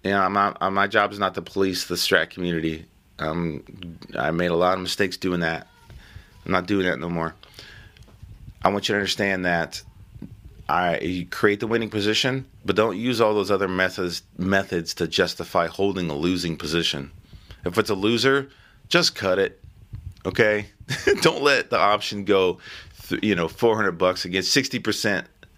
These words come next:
against you, four hundred bucks against you to the downside because, you know, "Oh, I drew this down channel. It's gotta, it's gotta go down. I know it's gonna go down.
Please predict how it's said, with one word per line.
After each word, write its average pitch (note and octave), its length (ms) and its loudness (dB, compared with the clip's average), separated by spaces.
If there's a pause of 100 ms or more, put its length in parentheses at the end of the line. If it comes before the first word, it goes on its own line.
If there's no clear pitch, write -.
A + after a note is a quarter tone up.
(120)
against F#2+ 360 0
you, G#2 80 4
four A2+ 220 0
hundred G2 160 0
bucks G2 220 2
against F#2 340 -2
you G2 100 2
to F#2 160 -4
the F#2 100 -2
downside F#2 600 2
because, F#2 540 0 (560)
you - 100 -2
know, F#2+ 140 2
"Oh, A#2 120 2
I - 140 2
drew A2+ 160 -2
this A2 160 -4
down G#2+ 320 2
channel. F2+ 320 -2
It's F#2+ 160 2
gotta, G2 360 0
it's - 180 -6
gotta G2 200 0
go F#2+ 200 0
down. F2+ 320 0
I D#2+ 60 -2
know F#2 200 0
it's F2 80 -4
gonna E2+ 180 -2
go E2 120 0
down. D#2 380 -2